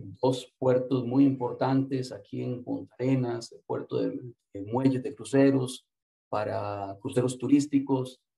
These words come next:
y también Caldera, que es uno de los, de los puertos más importantes para, eh, importación y exportación de productos. Por lo tanto, eso lo hace un, un, un, un golfo, eh, importante para la,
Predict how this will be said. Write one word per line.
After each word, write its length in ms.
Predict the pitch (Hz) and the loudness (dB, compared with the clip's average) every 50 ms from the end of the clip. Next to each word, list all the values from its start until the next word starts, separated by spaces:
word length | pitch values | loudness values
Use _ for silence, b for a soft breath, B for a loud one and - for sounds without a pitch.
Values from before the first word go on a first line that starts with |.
| _ _ _ _ - - | _ _ _ _ -8 -8
y 140 | 147 - 139 | -6 -2 0
también 480 | - 143 135 131 135 135 135 135 135 | 2 4 4 6 6 6 6 6 4
Caldera, 580 | 135 131 123 123 123 131 131 131 127 131 127 - | 4 2 0 0 0 0 0 2 2 0 -2 -4
que 120 | - - | -8 -12
es 120 | - - - | -14 -12 -10
uno 280 | 123 123 127 127 127 | -8 -4 -2 0 0
de 40 | - | 0
los, 300 | - - - - - - _ | 0 -2 -4 -6 -10 -16 _
de 120 | - 101 | -12 -10
los 240 | - 107 101 - _ | -10 -10 -12 -12 _
puertos 400 | - 127 123 127 - 127 123 - | 0 0 0 0 0 -2 -4 -4
más 220 | - - 110 117 - | -6 -8 -8 -4 -2
importantes 760 | 131 127 127 135 135 135 - 135 127 117 117 - 131 127 - | -2 -2 0 0 -2 0 0 0 0 0 -4 -8 -12 -10 -6
para, 400 | - 113 113 120 127 131 127 127 B B B B _ _ - | -4 -4 -2 0 0 -2 -2 -4 B B B B _ _ -18
eh, 420 | - 95 98 104 107 107 107 110 - | -16 -12 -10 -8 -8 -8 -6 -4 -2
importación 680 | 123 117 92 - 107 104 - 101 98 - 120 120 123 | -2 0 0 -2 -4 -4 -2 -4 -4 -2 -2 0 0
y 20 | 120 | -2
exportación 600 | 117 - - - 98 - - 95 101 113 113 113 | -4 -4 -4 -4 -4 -2 -4 -4 -4 -4 -4 -2
de 80 | 113 - | -4 -4
productos. 680 | - 104 101 104 101 98 - - - - - - _ _ _ _ _ _ _ _ _ _ _ - | -4 -4 -4 -2 -2 -4 -6 -8 -12 -18 -18 -20 _ _ _ _ _ _ _ _ _ _ _ -4
Por 140 | - 110 - | 0 0 2
lo 80 | 107 | 2
tanto, 640 | 104 131 131 135 135 135 147 147 143 131 135 - - _ _ _ _ _ _ - | 4 4 6 6 6 6 6 4 4 4 2 -2 -10 _ _ _ _ _ _ -6
eso 260 | - 123 123 127 135 | -6 -4 -2 2 2
lo 140 | 135 135 127 | 4 4 4
hace 320 | 127 127 127 - 139 131 | 2 2 0 -2 -2 0
un, 440 | 131 127 131 131 127 127 120 139 - - | 0 0 -2 -2 -2 -4 -6 -6 -10 -10
un, 300 | 131 113 113 113 117 117 - 139 | -10 -8 -8 -6 -6 -6 -2 0
un, 420 | 139 123 127 123 120 - - - - | 2 4 4 4 2 2 -2 -6 -6
un 160 | - 120 123 | -4 -2 2
golfo, 600 | 127 131 135 135 131 131 - - 131 127 127 - _ _ _ _ _ _ _ _ - | 4 6 6 6 6 2 -2 -6 -4 -4 -6 -8 _ _ _ _ _ _ _ _ -10
eh, 240 | 127 110 107 107 107 | -10 -8 -8 -8 -6
importante 720 | 123 117 - - - 110 - - 131 127 131 131 127 131 127 | -6 -6 -6 -4 -4 -4 0 2 2 2 2 2 0 -2 -4
para 300 | - - 110 110 107 107 | -4 -4 -6 -6 -6 -6
la, 440 | 104 104 101 98 82 - - 131 | -6 -6 -6 -6 -6 -8 -8 -10